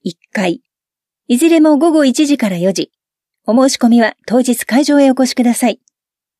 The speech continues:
お問い合わせは練馬区区民相談所、電話五九八四の四五二三番です。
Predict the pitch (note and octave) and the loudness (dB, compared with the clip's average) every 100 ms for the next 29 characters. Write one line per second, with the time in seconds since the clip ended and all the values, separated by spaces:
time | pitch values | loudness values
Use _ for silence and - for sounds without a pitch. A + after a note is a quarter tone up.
0 | - A#3+ D4+ D4 C#4+ C4+ A#3+ B3 - _ | -6 -2 0 2 0 0 0 -2 -6 _
1 | - A3+ D4+ D#4+ D#4 A#3+ F#3+ A#3 B3 D#4 | -4 0 2 2 0 -2 -2 0 2 2
2 | C#4+ C4+ B3+ A#3 G#3+ F#3 F3 _ _ _ | 2 2 2 2 -2 -2 -6 _ _ _
3 | G3+ A3 G3+ F#3+ - _ _ G3 D4 - | -2 0 0 -2 -6 _ _ -2 -2 0
4 | D4+ B3 A#3+ A3+ A#3+ G#3 G3+ - G3 A3+ | 0 0 -2 0 0 0 -2 -2 0 0
5 | A3 G3+ D#3+ G#3+ B3 C#4 A#3+ G3+ E3 G3+ | 2 -2 -2 -2 0 0 2 0 -2 -4
6 | - | -8